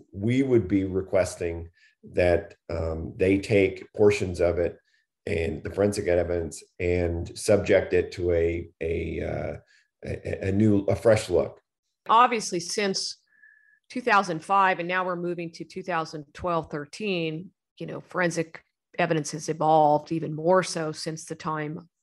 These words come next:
Speaker 2: uh, of his conviction, correct?
Speaker 1: Oh, yeah, there's, there's no question. The, the, uh, uh,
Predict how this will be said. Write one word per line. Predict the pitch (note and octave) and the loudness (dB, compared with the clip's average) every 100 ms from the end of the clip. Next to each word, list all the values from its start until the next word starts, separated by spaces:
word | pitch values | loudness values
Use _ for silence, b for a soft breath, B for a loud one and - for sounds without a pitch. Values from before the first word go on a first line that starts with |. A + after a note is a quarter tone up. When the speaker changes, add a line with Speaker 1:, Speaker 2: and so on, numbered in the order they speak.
| E3+ | -10
Speaker 2:
uh, | E3 | -8
of | - D#3 D3+ | -6 -6 -6
his | D3 E3+ - | -4 -2 -2
conviction, | D3+ D3+ D#3+ - B2 | -2 0 0 -2 -10
correct? | - D3+ D3+ D3+ - _ _ _ _ _ _ _ B B B - | -6 -2 -2 -4 -14 _ _ _ _ _ _ _ B B B 2
Speaker 1:
Oh, | D3 | 6
yeah, | A2+ A#2+ | 8 6
there's, | F#2 A2 G#2 | 6 4 2
there's | C3 C#3 C3+ | 2 4 6
no | A#2+ | 4
question. | A#2+ G#2 G2 G#2 | 4 2 2 -2
The, | G2 G#2+ A2 F#2+ - _ - | -2 -2 -2 -2 -4 _ -12
the, | - - G2+ | -8 -6 -4
uh, | G2 | -2
uh, | F#2+ F2 E2+ | 0 0 -2